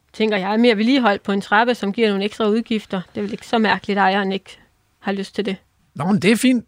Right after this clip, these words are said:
Speaker 2: Det, det er jo fint nok, altså, hvis, hvis der er et eller andet, der koster en masse vedligehold, men der er jo masser af, af private fællesveje i Danmark, og dem lukker man jo ikke af for, at folk, de kan køre igennem på cykel eller bil, eller...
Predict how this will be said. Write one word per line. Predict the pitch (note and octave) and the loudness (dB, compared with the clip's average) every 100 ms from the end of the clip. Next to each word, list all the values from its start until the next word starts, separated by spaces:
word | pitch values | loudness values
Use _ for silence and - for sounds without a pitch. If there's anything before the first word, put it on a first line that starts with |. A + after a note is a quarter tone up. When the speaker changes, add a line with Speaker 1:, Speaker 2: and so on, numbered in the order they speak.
| - | -2
Speaker 2:
Det, | G3 F#3 | -2 2
det | |
er | |
jo | B3 | 2
fint | A3+ A3 | 4 4
nok, | F#3+ F3+ | 4 4
altså, | E3 C3 | 0 -2
hvis, | C#3 C3+ - | -4 -4 -6
hvis | D3 | -8
der | C#3+ | -6
er | D3 | 0
et | G3 | 2
eller | A3+ | 2
andet, | F3 F3 | 0 -2
der | |
koster | - E3 E3 F#3+ | -2 -2 0 0
en | |
masse | D#3+ D3 - | 0 0 -2
vedligehold, | D3 D3+ E3+ | 0 0 0
men | D3+ | 0
der | C#3+ | 0
er | |
jo | C#3+ | 0
masser | C#3+ F3+ G#3 | 2 4 4
af, | E3+ - - | 2 -2 -4
af | B2+ A2 - - - | -2 -2 -8 -20 -6
private | D3+ C#3 D#3+ | -2 0 -2
fællesveje | - C#3+ C#3 C#3+ C3+ | -4 -4 -2 0 0
i | |
Danmark, | C3 A#2 B2 C#3 | -2 -2 -2 -2
og | C#3+ | 0
dem | D3+ | 2
lukker | D3 C#3 D3 | 2 2 2
man | C#3+ C3+ | 2 2
jo | A#2 | 0
ikke | D3 | 0
af | C3 D#3+ | -2 -4
for, | - C3+ | -6 -6
at | C3 | -6
folk, | - C#3+ - | -10 -12 -8
de | |
kan | D3 | -6
køre | C#3+ D#3 | -4 -4
igennem | B2+ C3 | -2 -4
på | C3 | -4
cykel | D3 C#3+ B2+ C#3+ | -4 -4 -4 -6
eller | B2+ A#2 | -6 -10
bil, | - D#3 C#3+ | -8 -10 -6
eller... | C3+ B2 A2+ | -4 -4 -10